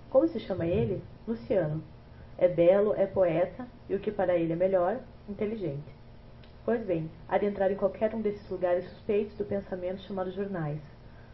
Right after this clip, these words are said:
Ali há de jogar suas mais belas ideias, ali há de dissecar o cérebro, ali há de corromper a alma, ali há de cometer essas covardias anônimas que na guerra das ideias substituem os estratagemas,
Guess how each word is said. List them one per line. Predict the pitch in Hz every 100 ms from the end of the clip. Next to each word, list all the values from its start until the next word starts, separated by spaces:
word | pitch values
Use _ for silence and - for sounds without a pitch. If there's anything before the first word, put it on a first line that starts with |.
| -
Ali | 180 190 208
há |
de | 185
jogar | 185 180 180
suas | 180 175
mais | 185 214 220
belas | 185 190
ideias, | 196 190 165 156 156 - -
ali | - 175 190
há |
de | 202
dissecar | 196 - - 202 185
o |
cérebro, | - 180 156 156 156 156 - - - -
ali | 175 175
há | 190
de | 202
corromper | 196 185 180 180
a | 190
alma, | 156 156 151 147 - - - -
ali | 170 180
há | 190
de | 190
cometer | 190 190 190 175
essas | - 185
covardias | 214 185 180 175 202
anônimas | 220 208 190 196 165 156 -
que | 190
na | 180
guerra | 175 180
das | 170 165
ideias | 170 175 170 196 208 - -
substituem | 202 - 220 - 220
os | 214 196
estratagemas, | - 196 196 202 175 160 156